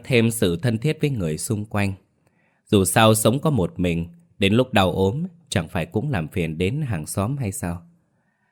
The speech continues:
Bà Nga đoán bịch táo mà ông ta cho bà cũng là do ông ta tự bỏ tiền ra mua. Một người đàn ông sởi lởi, tốt tính như thế, bảo sao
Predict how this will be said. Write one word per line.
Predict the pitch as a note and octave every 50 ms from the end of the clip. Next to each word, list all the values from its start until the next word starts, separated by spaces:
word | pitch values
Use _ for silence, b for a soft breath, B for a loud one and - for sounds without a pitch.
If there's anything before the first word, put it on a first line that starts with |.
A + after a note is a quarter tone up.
| _ _
Bà | - G2 F#2 E2+
Nga | F2 F#2 G2 G2 G2
đoán | F#2+ F#2+ F#2+ G2+ C#3+ E3 C#3
bịch | G2 E2 - -
táo | - G2 G2 B2 D#3 D#3+
mà | - G2+ E2+
ông | D#2+ E2+ G2
ta | - - G2+ F#2+ F#2+ F#2+ -
cho | - G#2+ G2
bà | F2+ E2+ F2 E2+ D#2+ D#2 D2 - _ _ _ _ _
cũng | G#2 G2 A2+ D3
là | C#3 G2+ E2
do | - G2+ F#2
ông | F2 F2+ F2+ -
ta | - F#2
tự | F2+ - - D#2
bỏ | D2 E2+ F2 D#2+ -
tiền | - - F2 E2 D#2 D#2
ra | - G2 F#2
mua. | F#2+ G2 F#2 F#2 F#2 F#2 - _ _ _ _ _ _ _ _ _ _ _ _ _ _ _ _ _ _
Một | - G#2
người | G2 G2 G#2 G2+
đàn | F#2+ G2 F#2 F#2
ông | G2+ A2+ A#2 A2+ A#2
sởi | A2+ - - G#2+ E2+ D#2
lởi, | D#2 E2 E2 D#2+ D#2+ E2+ G#2 B2 C#3 - -
tốt | B2 A#2+ - -
tính | G#2+ G#2 C3 C#3
như | C3 G#2 F2+ -
thế, | - G2+ G#2 B2 B2+ _ _ _ _ _ _ _ _ _ _ -
bảo | G2+ F#2+ F2+ F2
sao | - - A2 G#2+ G#2 G#2